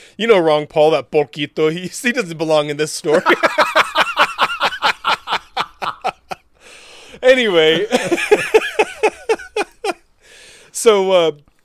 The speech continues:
she grew up in a musical family. Abraham Quintanilla Junior was a musician himself. Uh, because of that, she was very naturally gifted.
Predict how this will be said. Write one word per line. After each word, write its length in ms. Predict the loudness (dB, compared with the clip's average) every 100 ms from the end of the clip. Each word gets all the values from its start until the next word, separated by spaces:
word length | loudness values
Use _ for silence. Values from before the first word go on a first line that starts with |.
| _ _ -8
she 200 | -4 -4
grew 280 | -2 2 2
up 100 | 0 -4
in 80 |
a 60 | -4
musical 320 | -4 -6 -10
family. 480 | 0 0 0 -4 -6
Abraham 440 | -2 0 0 -2 -2
Quintanilla 480 | -8 -6 -4 -4 -6
Junior 440 | -8 -6 -4 -4
was 480 | -2 2 2 2 -2
a 120 | -8
musician 420 | -10 -8 -8 -8
himself. 500 | -16 -8 -2 -2 -4 _ _ _ _ _ _
Uh, 80 | -6
because 300 | -4 -2 0
of 80 | -2
that, 60 |
she 120 | -4 -8
was 140 | -8
very 320 | -2 -2 -2
naturally 520 | -6 -8 -10 -10 -12
gifted. 480 | -10 -10 -6 -6 -6